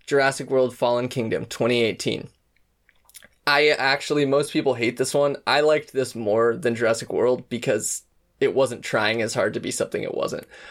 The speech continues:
Uh, it was just dumb, and it was fine. But, okay, there are still dinos at the now closed park, and a volcano threatens to kill them all.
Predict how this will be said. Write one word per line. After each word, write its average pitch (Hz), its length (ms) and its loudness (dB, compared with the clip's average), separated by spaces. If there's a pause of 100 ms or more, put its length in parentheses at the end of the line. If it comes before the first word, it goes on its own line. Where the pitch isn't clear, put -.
(160)
Uh, 104 300 0 (120)
it 139 100 4
was 127 180 2
just - 300 -2
dumb, - 300 -2
and - 120 -4
it - 100 -4
was - 120 -6
fine. - 260 -4 (320)
But, - 300 0 (600)
okay, 156 380 0
there 151 180 6
are 151 40 4
still 190 400 2
dinos 135 400 0
at 117 80 -2
the 117 80 0
now 127 280 2
closed 127 400 0
park, - 340 -2
and 131 140 0
a - 20 4
volcano 160 480 2
threatens 135 420 -2
to - 80 -8
kill 131 280 0
them 120 160 0
all. - 280 -4